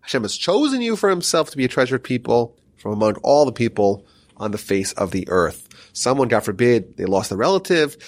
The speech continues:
They have a tendency to, in, in their agony, to cut themselves, to mourn. And we're told that it's prohibited for us to cut ourselves or to pull out our hair to make a bald spot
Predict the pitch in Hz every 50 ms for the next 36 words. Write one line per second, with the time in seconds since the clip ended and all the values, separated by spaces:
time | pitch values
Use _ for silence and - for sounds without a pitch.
0 | - _ - 131 135 127 110 - - - 147 151 175 185 214 202 175 - - 135
1 | 113 104 92 - - - 107 101 101 95 92 - _ _ _ _ _ - 117 120
2 | 113 - - 127 120 110 101 98 - - 143 165 196 220 185 175 151 123 117 104
3 | 98 92 - _ _ _ _ _ _ _ - - - - - 240 254 240 - 247
4 | 220 185 - - 208 190 185 170 160 156 160 147 - - - _ _ _ _ -
5 | - 143 120 110 107 110 120 127 139 151 180 220 269 311 330 339 359 370 302 -
6 | _ _ _ _ _ _ _ _ _ _ _ _ - 135 165 165 160 156 160 160
7 | 160 - - 147 165 165 - - 226 220 202 185 160 165 151 151 - - - 151
8 | 151 196 254 254 254 202 175 160 - - 147 - - - - 165 160 - - 135
9 | 117 - - - 107 - - - 147 143 123 107 101 104 120 147 156 139 113 -
10 | 113 120 117 98 92 107 151 190 196 - - - 147 135 127 123 123 123 -